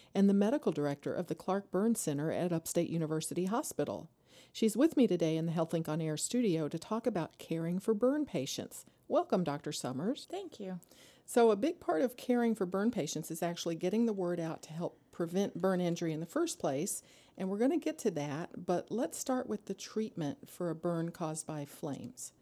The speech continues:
Speaker 1: Um, what advice do you give for how to help someone who's been burned?
Speaker 2: Yeah, so, um, the first part of,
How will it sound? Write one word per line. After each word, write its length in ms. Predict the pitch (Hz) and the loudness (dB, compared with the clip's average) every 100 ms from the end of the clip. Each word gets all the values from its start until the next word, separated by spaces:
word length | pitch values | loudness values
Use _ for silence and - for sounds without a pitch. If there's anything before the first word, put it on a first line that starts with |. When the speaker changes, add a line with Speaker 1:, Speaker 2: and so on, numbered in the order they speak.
| _ _ - - - | _ _ -20 -20 -6
Speaker 1:
Um, 300 | 180 160 156 - | -2 -2 -2 -4
what 240 | 180 294 | 0 0
advice 380 | 339 214 214 - | 0 -2 -4 -4
do 100 | 190 | -6
you 60 | |
give 180 | - 196 | -4 -6
for 180 | - 190 | -4 -8
how 220 | - 185 | -6 -6
to 80 | 190 | -6
help 240 | 175 185 | -6 -8
someone 400 | - 185 180 165 | -6 -6 -4 -4
who's 240 | 160 170 175 | -4 -6 -4
been 200 | 175 190 | -6 -4
burned? 380 | 247 311 - - _ _ _ _ | -2 -4 -6 -10 _ _ _ _
Speaker 2:
Yeah, 260 | 381 320 - | -2 -2 -2
so, 460 | - 285 277 269 262 | -2 4 6 6 6
um, 300 | - 240 233 | 4 6 6
the 100 | 220 | 4
first 500 | 233 370 392 - - | 0 0 0 -2 -10
part 360 | - 190 185 - | -2 0 0 -2
of, 340 | 196 180 170 | -2 -2 -6